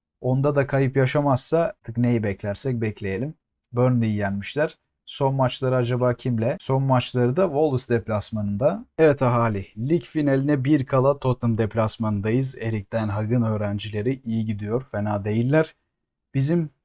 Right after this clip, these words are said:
e, James sakat, bir de Stergiou sakat. İki tane oyuncumuzdan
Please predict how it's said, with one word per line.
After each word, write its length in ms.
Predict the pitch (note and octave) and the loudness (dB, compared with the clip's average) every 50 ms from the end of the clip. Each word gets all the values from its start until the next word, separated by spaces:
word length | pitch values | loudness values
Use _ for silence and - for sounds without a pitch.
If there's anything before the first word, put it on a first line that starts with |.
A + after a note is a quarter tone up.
| _ _ - | _ _ -8
e, 340 | B2 A#2+ B2 B2 B2 B2+ B2+ | -6 -4 -2 -2 -2 -2 0
James 320 | A#2+ C#3 C#3+ C#3+ D3 C3 | 2 4 4 4 2 2
sakat, 640 | - - - C3+ B2 - D#3 E3+ - - - - - - | 0 2 2 2 2 2 0 0 0 -4 -10 -10 -4 -2
bir 180 | B2+ B2 A#2+ | -2 0 0
de 100 | C3+ D3 | 0 0
Stergiou 500 | C3+ - - C#3+ C#3 B2 A#2+ A2+ G#2+ G#2 | 0 2 2 2 2 2 0 -2 -2 -4
sakat. 420 | - - A2 G#2+ - D3+ D#3 - - | -4 -6 -8 -6 -6 -6 -6 -6 -8
İki 200 | A#2+ - C3+ B2+ | -10 -8 -6 -4
tane 240 | B2+ A#2+ A#2 A2+ | -2 -2 -2 -2
oyuncumuzdan 580 | A#2 A#2 A2 G#2+ A2+ A2 G#2+ G2+ G#2 C#3+ D#3 - | -2 -2 -2 -2 -4 -4 -4 -4 -2 -4 -4 -4